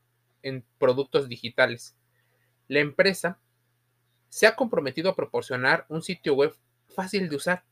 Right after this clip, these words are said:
así como un software de aplicación para la computadora bajo la marca registrada. Entre los servicios que está registrando, calzado, indumentaria, artículos para la cabeza,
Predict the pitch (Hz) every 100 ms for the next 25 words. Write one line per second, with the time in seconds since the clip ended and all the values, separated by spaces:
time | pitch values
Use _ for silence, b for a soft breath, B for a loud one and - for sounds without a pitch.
0 | _ - - 190 170 160 - 156 175 175
1 | 165 170 196 - 139 123 120 127 123 117
2 | 143 160 170 127 117 117 - _ _ _
3 | _ _ _ _ - 131 127 120 120 120
4 | 117 113 113 113 - 135 139 131 127 135
5 | 175 - 127 - 131 120 131 139 143 117
6 | 123 - 151 170 - _ _ _ _ _
7 | _ _ _ _ - 165 170 165 175 165
8 | 220 302 277 - 143 - _ 156 - -
9 | 175 180 151 127 147 156 151 226 _ _
10 | _ _ _ _ _ _ _ _ _ _
11 | _ - 131 127 214 277 _ _ _ _
12 | - 135 131 127 143 175 220 _ - -
13 | 170 170 160 - 117 110 120 135 180 220